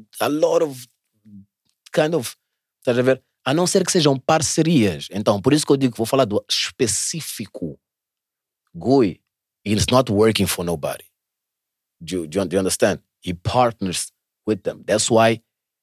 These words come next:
he shoots the ads at his house, whenever he wakes up, whatever it is. Pelo menos you in control of a situation. Now, o que é mais abundante no nosso mercado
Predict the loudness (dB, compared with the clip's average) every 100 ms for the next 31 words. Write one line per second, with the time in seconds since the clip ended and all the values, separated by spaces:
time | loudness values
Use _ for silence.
0 | _ _ -10 -2 -2 0 -2 -4 -6 -8
1 | -2 0 0 0 -2 0 0 0 -2 -8
2 | _ _ _ _ _ _ _ _ _ _
3 | -18 -10 -6 -2 2 4 4 4 4 4
4 | 0 _ _ -2 2 2 0 -2 -4 2
5 | 4 4 4 2 0 -4 -2 -4 -4 -6
6 | -6 -8 -10 -8 -8 -8 -8 -2 0 0
7 | -6 -14 _ _ _ _ _ _ _ _
8 | -14 -10 -12 -10 -8 -6 -8 -10 _ _
9 | _ _ -8 0 4 4 2 -2 -10 _
10 | _ _ _ _ -4 -4 -4 -2 2 2
11 | 2 0 0 0 -2 -4 0 0 0 -6
12 | -6 -4 0 2 2 -2 -6 -10 -10 _
13 | _ _ _ _ _ _ _ _ -10 -6
14 | -4 -2 -2 2 2 2